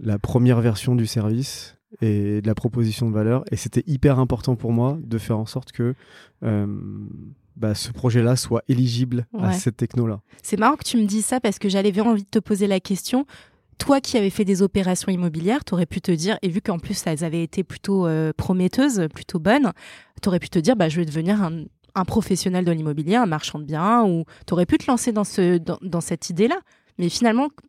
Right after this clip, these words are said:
Speaker 2: l'amour de la tech et du market au début te fait que tu, non, t'as envie d'un vrai projet entrepreneurial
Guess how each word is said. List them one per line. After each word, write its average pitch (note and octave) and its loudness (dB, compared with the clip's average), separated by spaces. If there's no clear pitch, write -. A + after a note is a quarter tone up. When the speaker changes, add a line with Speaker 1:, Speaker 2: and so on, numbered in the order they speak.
Speaker 2:
l'amour A#3 2
de F#3+ 0
la G3 2
tech A#3+ 2
et G#3+ -2
du F3+ -2
market G#3+ 0
au G3 4
début G3+ 2
te A3 -4
fait B3 0
que B3 -2
tu, - -8
non, G#3+ 0
t'as E3 -4
envie E3+ -4
d'un E3+ 0
vrai E3+ -2
projet F#3+ 0
entrepreneurial F3+ -2